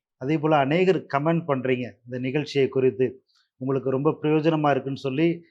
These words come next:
நீங்க அனுப்புகிற அந்த கமெண்ட்ஸ் மூலமா நாங்க அறிந்து கொள்கிறோம். இந்த நிகழ்ச்சியில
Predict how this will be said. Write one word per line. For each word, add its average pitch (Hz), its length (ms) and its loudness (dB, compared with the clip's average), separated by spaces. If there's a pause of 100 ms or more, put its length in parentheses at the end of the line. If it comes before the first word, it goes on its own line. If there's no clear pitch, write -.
(100)
நீங்க 131 240 -4
அனுப்புகிற 170 480 2
அந்த 143 180 0
கமெண்ட்ஸ் 135 420 -4
மூலமா 143 180 -4
நாங்க 127 260 -2
அறிந்து 131 280 0
கொள்கிறோம். 131 560 -2 (960)
இந்த 160 260 2
நிகழ்ச்சியில 170 640 2